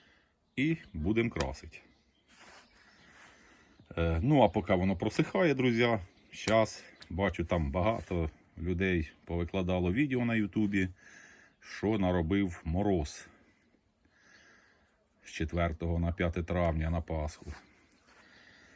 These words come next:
Зараз і я ось відключусь трошки, поки дойду до огороду свого, а тоді включусь, подивимося, що в мене.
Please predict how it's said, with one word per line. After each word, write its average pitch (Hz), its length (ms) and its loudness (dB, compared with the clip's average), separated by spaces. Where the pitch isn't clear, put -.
Зараз 82 260 -2
і 87 60 2
я 82 160 2
ось 78 180 -4
відключусь 90 600 -2
трошки, 87 520 -2
поки 90 260 -4
дойду 87 420 0
до 87 240 -2
огороду 85 440 0
свого, 85 440 -2
а 82 60 -12
тоді 143 400 2
включусь, 104 720 0
подивимося, 85 560 2
що 90 180 -2
в 80 40 0
мене. 69 380 -4